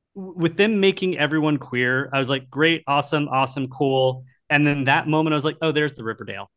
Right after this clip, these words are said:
There it is." <laughs> There's that Riverdale moment of, you know, "Oh, okay, these, these, like, homophobic, uh, closeted, self-hating, uh, queers,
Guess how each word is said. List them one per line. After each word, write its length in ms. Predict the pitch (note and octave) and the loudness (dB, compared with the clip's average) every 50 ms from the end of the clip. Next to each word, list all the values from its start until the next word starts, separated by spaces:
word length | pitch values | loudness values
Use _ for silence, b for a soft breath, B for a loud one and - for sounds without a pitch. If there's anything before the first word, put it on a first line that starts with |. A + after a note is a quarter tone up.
| _ _ _ _ _ | _ _ _ _ _
There 180 | - D3 C#3+ C3 | -2 2 2 2
it 60 | A#2 | 0
is." 360 | G#2 F#2+ G2 - - - - _ _ _ _ | -2 -6 -8 -12 -14 -14 -16 _ _ _ _
<laughs> 260 | - B2+ D3+ D3 - _ | -8 -8 -8 -8 -4 _
There's 240 | E3+ D#3+ D#3 D3+ | 4 4 4 4
that 160 | - D#3+ C#3 C#3 | 0 -6 -4 -2
Riverdale 400 | C3+ C3 A#2 A#2+ A2+ A#2 A2 G#2+ | -2 -2 -2 -2 -2 -2 -2 -2
moment 440 | A2 A2 G#2+ G#2+ G#2 G#2 G#2 - _ - | -2 -4 -4 -6 -6 -8 -10 -12 _ -4
of, 280 | B2+ A#2 A2+ A2+ A2 | -2 -2 -2 -2 -2
you 100 | A#2+ B2 | -4 -2
know, 140 | A#2 A#2 A2 B B B B B2+ B - | -2 -2 -4 B B B B -20 B 4
"Oh, 240 | F3 F3 E3+ E3+ E3 | 6 8 8 8 6
okay, 280 | D#3+ - D#3 C3 B2+ | 6 4 4 2 4
these, 340 | B2 B2+ C#3 C#3 C#3 C#3 - | 2 2 0 0 0 0 -6
these, 420 | - B2+ C#3+ D3 D3 C#3+ C3+ B2+ B2+ | -4 -2 2 2 2 2 0 -2 -2
like, 380 | C#3+ C#3+ C3+ C3 C3 C3 - _ _ - | 0 2 2 0 0 -4 -16 _ _ -8
homophobic, 800 | - D3+ D#3 D#3+ D#3 D3+ - D#3 D3+ C#3+ D3+ D3 C#3+ C#3 - _ _ _ _ _ _ _ _ | -4 -2 0 0 0 0 0 0 0 2 2 0 0 -2 -4 _ _ _ _ _ _ _ _
uh, 420 | - B2+ B2 B2 B2 B2 A#2+ B2 B2+ B2+ | 0 2 2 2 2 0 0 -4 -6 -10
closeted, 840 | - - - C3+ C3 C3 B2+ C3 C#3+ C3+ C3+ C3 B2+ B2+ B2+ B2+ | -12 -2 0 2 2 2 2 0 0 2 2 2 2 0 -2 -8
self-hating, 920 | - - - C3+ B2+ B2 A#2+ B2+ C3 C3+ B2+ B2+ B2+ B2 A#2+ A#2 A#2 A#2+ _ _ _ _ _ _ | -10 -4 0 0 0 0 -2 -2 -2 0 0 0 0 0 -2 -4 -6 -8 _ _ _ _ _ _
uh, 260 | - C3 A#2+ A2+ A2 A2 | -2 0 0 0 0 -2
queers, 680 | - - - C3+ B2+ B2 A#2+ A#2+ A#2 G#2+ - - - | -6 -6 -2 0 0 2 2 0 -2 -4 -6 -12 -14